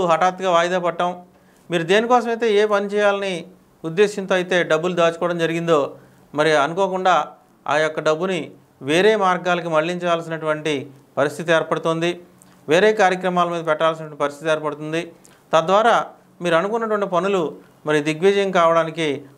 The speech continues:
అవరోధం ఏర్పడేటువంటి అవకాశం ఉంది. అలాగే మానసికంగా కూడా కొంత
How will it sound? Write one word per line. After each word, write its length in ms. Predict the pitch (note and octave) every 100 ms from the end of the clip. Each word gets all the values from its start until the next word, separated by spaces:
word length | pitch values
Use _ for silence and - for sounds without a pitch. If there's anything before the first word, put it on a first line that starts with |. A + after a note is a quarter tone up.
| A2+
అవరోధం 500 | D3 G3 G3 F3 C#3+
ఏర్పడేటువంటి 680 | C#3 - D3+ D3 C#3+ C3+ C3+ A#2 - - A2
అవకాశం 380 | A#2+ B2 - G2
ఉంది. 180 | E2+ - _ _ _ _ _ _ _ _ _ _ _ _ _ - - - -
అలాగే 240 | D#3+ G3+ G#3
మానసికంగా 600 | F3 G#3 A3+ A#3 A3+ A3
కూడా 400 | G3+ G3 C#3+ - - _ -
కొంత 400 | D#3 F3 D3